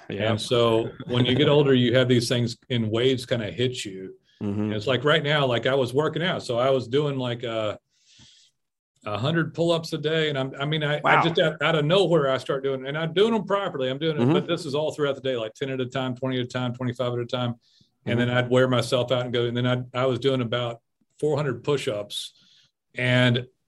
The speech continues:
Speaker 2: I was doing the rope pulls. I bought a, a tank, a torque tank from Knees Over Toes guy. You know what that is? Like pushing, it's, it's like pushing a sled of weights or pulling
Speaker 1: Gotcha.
Speaker 2: a sled of weights.
Speaker 1: Mm-hmm.
Speaker 2: And so I was working on stuff, but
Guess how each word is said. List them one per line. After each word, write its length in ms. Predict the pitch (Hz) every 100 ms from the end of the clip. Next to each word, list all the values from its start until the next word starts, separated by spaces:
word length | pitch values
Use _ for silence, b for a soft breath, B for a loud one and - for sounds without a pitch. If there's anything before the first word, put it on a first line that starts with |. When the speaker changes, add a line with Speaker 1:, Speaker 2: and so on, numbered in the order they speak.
| -
Speaker 2:
I 100 | 127
was 180 | 127 120
doing 480 | 139 127 120 120
the 140 | 120 120
rope 340 | 120 135 135
pulls. 320 | 139 131 127
I 120 | 123 123
bought 320 | 123 131 127
a, 380 | 117 107 104 101 _
a 120 | 107
tank, 400 | 98 - 139 139 -
a 320 | 127 110 101 98 -
torque 240 | 151 147
tank 360 | 139 131 127 123 -
from 220 | 117 107
Knees 220 | 127 123
Over 180 | 127 110
Toes 340 | 107 127 120
guy. 240 | 123 120 120
You 100 | 117
know 100 | 117
what 120 | 113
that 140 | 117
is? 300 | 117 117 110
Like 140 | 110 104 -
pushing, 420 | 120 120 107 107 _ _ b b b _ _
it's, 260 | - - -
it's 200 | 139 127
like 180 | 147 131
pushing 280 | 147 135 117
a 60 |
sled 280 | - 127 117
of 100 | 104
weights 520 | 104 104 104 - -
or 120 | - 90
pulling 260 | 131 117
Speaker 1:
Gotcha. 200 | 110 -
Speaker 2:
a 20 |
sled 60 | 107
of 60 | 98
weights. 440 | 101 98 - - b b b
Speaker 1:
Mm-hmm. 220 | - 107 113 - _
Speaker 2:
And 80 | 127
so 120 | 123
I 40 | 151
was 120 | 135
working 280 | 185 254 240
on 120 | 143
stuff, 300 | - 147 139
but 200 | 147 135